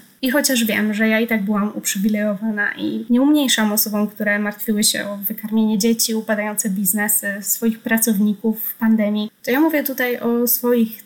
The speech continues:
dylematach i obawach, a moje były ogromne. No bo strach miał nie tylko wielkie oczy. Strata pierwszej pracy po spędzonych w niej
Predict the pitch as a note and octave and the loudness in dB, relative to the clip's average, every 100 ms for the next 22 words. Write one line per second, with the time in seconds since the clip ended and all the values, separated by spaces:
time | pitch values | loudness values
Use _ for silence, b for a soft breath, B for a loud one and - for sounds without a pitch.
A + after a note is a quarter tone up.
0 | _ - G#3 G#3 A3 A3 A3 - G#3 G3 | _ -4 0 0 0 -2 -4 -4 -4 -4
1 | G#3 G#3+ - - _ _ - A3+ A3+ A3 | -6 -8 -16 -18 _ _ -2 4 6 4
2 | G3 G3+ G3 G#3+ - G3+ G3+ G#3+ A3 A3+ | 2 0 0 -2 -4 -2 -2 -2 -2 -4
3 | - _ _ _ B3+ C4+ C#4 - B3 A3+ | -8 _ _ _ -2 2 2 2 2 2
4 | A3+ G#3+ - - A3+ A3+ - G#3 G3 - | 2 2 -4 2 4 4 0 -6 -6 -14
5 | - _ _ G#3+ A3 - A#3+ A#3+ - C#4 | -20 _ _ -12 -12 -16 -18 -14 -14 -14
6 | - _ - B3+ C#4+ D4 B3+ A3+ B3 A3+ | -18 _ 0 2 2 2 2 4 4 2
7 | A3+ A3+ - A3 A3+ G#3 G#3+ A3 A3 G#3+ | 0 0 0 0 -2 -2 0 2 0 0
8 | A3 A3 G#3+ | -2 0 0